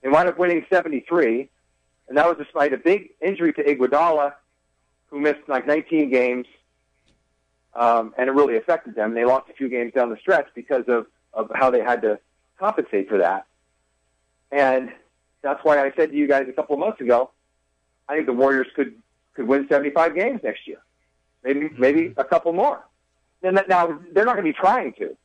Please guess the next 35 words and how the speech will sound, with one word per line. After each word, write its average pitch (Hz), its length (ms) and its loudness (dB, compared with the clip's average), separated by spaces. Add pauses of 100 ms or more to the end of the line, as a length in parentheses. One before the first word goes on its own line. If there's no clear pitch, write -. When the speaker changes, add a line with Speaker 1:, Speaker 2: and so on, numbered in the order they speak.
(240)
Speaker 1:
Don't 226 80 4
get 220 120 2
me 160 60 2
wrong. 147 320 0
They 202 120 4
are 156 100 0
not 160 240 0
gonna 120 160 -4
try 104 240 -2
to. - 160 -14 (180)
They're 151 120 0
gonna, 151 180 0 (320)
the, 139 140 -4
the 135 140 0 (100)
schedule's 180 380 2
better, 214 300 2
though, 135 160 2
this 117 220 -4
year, 135 300 0 (380)
so 151 60 -12
they 143 80 0
don't 147 160 0
have 165 200 0
to 190 80 0
rest 180 300 2
guys 117 300 0
like 117 220 0
they, 101 180 -4 (140)
like 113 160 -2
they 113 120 2
have 120 220 2
in 131 60 -6
the 127 60 -4
past. 110 400 -2 (1200)
Uh, 120 460 2